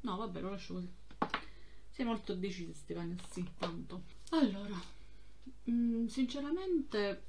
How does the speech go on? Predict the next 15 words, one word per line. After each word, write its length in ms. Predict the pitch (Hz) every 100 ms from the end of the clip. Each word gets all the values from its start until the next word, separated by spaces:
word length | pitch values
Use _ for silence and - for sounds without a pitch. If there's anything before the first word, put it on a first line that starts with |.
| -
credo 300 | 220 226 220
di 80 | 220
mettere 340 | 254 - 208
un 100 | 208
pochettino, 500 | 214 254 262 269 254
poco, 280 | 247 247 233
poco, 320 | - 247 247
poco, 240 | - 247 240
poco, 320 | 254 247 240
poco, 460 | - 254 240 -
ma 140 | 208 214
poco 760 | - - 277 294 294 - 269
di 120 | 220 190
questa 500 | 196 - - 185 -
cipria. 560 | - - 170 - 202